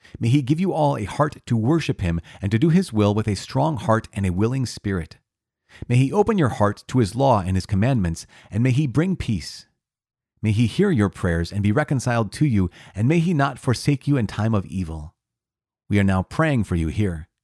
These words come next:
In the reign of Demetrius, in the one hundred and sixty-ninth year, we Jews wrote to you in the citadel distress which came upon us in those years after Jason and his company revolted from the Holy Land and the kingdom and burned the gate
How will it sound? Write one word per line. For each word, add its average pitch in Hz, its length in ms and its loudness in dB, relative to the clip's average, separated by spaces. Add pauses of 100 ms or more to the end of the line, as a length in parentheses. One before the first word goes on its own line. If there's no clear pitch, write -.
(640)
In 117 120 0
the 120 80 4
reign 143 160 4
of 113 100 0
Demetrius, 98 640 0 (300)
in 117 100 0
the 110 80 4
one 107 140 2
hundred 147 260 0
and 107 100 -2
sixty-ninth 135 720 -4
year, 90 300 0 (180)
we 156 200 0
Jews 101 340 0
wrote 135 260 0
to 90 120 -6
you 78 220 -4 (180)
in 101 80 -2
the 110 80 0
citadel 117 460 0
distress 147 500 -2
which - 240 -4
came 120 160 -2
upon 139 320 -4
us 95 120 -4
in 104 160 -4
those 104 220 0
years 143 280 2
after 107 280 -2
Jason 151 400 -2
and 113 140 -4
his 95 100 -4
company 120 320 -2
revolted 101 500 2
from 107 140 -2
the 98 160 0
Holy 160 220 0
Land 85 320 -2
and 98 160 -2
the 95 40 -2
kingdom 117 400 -2 (240)
and 110 160 2
burned 180 280 2
the 120 100 0
gate 92 300 -2